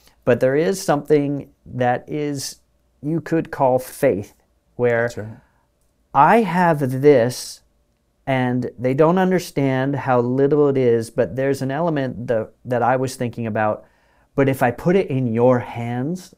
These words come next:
Speaker 1: like, you'll know what to do with it."
Speaker 2: Mm-hmm.
Speaker 1: And so I think there was that element. The boy had not much. He could see lots of people, but there was this,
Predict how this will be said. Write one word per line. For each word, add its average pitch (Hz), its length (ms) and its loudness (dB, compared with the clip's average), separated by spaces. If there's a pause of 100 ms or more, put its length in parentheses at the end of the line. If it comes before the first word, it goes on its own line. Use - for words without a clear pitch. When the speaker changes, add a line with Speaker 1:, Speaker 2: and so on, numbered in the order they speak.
(140)
Speaker 1:
like, 104 220 -4
you'll 123 240 2
know 123 180 2
what 117 200 0
to 110 100 -10
do 95 240 -6
with 87 160 -10
it." - 200 -18
Speaker 2:
Mm-hmm. 101 120 -14 (460)
Speaker 1:
And 120 180 -6
so 120 240 0
I 123 120 2
think 135 220 -4
there 127 140 4
was 113 240 0
that 117 360 0
element. 104 500 -4
The 107 80 -4
boy 117 340 2
had 107 380 -2 (420)
not 120 280 -2
much. 113 540 -4
He 160 180 -6
could 123 180 -4
see 127 200 0
lots 117 300 2
of 104 100 -6
people, 104 500 -6 (840)
but 110 200 -2
there 120 140 2
was 113 260 2
this, 117 260 -2